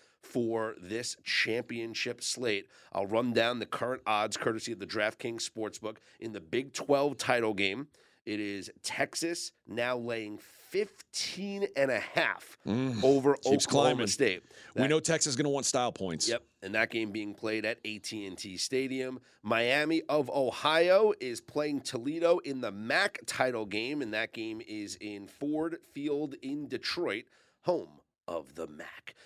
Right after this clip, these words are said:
Speaker 1: And Toledo is an eight-point favorite there.
Speaker 2: What's
Speaker 1: He-
Speaker 2: the total? I think that's important.
Speaker 1: Forty-four.
Speaker 2: Okay.
Speaker 1: Okay. Here in Vegas, it is the Mountain West title game between the hometown U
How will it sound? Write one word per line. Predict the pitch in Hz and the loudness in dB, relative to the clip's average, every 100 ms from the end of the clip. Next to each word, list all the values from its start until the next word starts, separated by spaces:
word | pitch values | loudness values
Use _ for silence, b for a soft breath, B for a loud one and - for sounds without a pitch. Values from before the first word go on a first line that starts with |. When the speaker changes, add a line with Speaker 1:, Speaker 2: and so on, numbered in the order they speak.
| B | B
Speaker 1:
And | 110 95 | -10 -6
Toledo | 107 110 110 107 | -4 -2 -2 -4
is | 101 95 | -8 -12
an | 98 - | -14 -12
eight-point | 110 110 _ - 98 101 | -12 -14 _ -10 -10 -10
favorite | - 104 87 85 87 | -12 -6 -6 -8 -14
there. | 90 139 151 151 B B | -4 0 2 0 B B
Speaker 2:
What's | - 131 | 2 2
Speaker 1:
He- | 120 | 2
Speaker 2:
the | |
total? | 139 131 107 | 2 4 4
I | 92 | 2
think | 107 101 | 2 0
that's | 98 | 0
important. | 90 92 90 80 78 | -2 -2 -2 -4 -10
Speaker 1:
Forty-four. | - 147 151 151 - 127 101 - - | 2 4 6 4 -2 -6 -8 -8 -6
Speaker 2:
Okay. | 90 85 73 - 82 | -2 -4 -4 -12 -18
Speaker 1:
Okay. | 78 82 b b b | -8 -8 b b b
Here | - 185 196 | 2 8 8
in | 175 180 170 | 8 2 2
Vegas, | 120 185 240 170 - - - - _ - | 6 8 8 2 -2 -6 -8 -14 _ -8
it | 131 | -6
is | 135 117 | -4 -6
the | 104 117 | -6 -6
Mountain | 113 139 170 196 170 | 0 0 0 -4 0
West | 160 175 - | 2 2 0
title | - 165 165 | 2 6 6
game | 151 165 180 | 6 2 0
between | 160 - 143 131 | -4 -4 -4 0
the | 104 | 0
hometown | 90 151 208 208 - - 185 190 202 185 | 4 6 6 4 0 2 4 4 2 -2
U | - 113 220 269 | -4 -8 -4 -4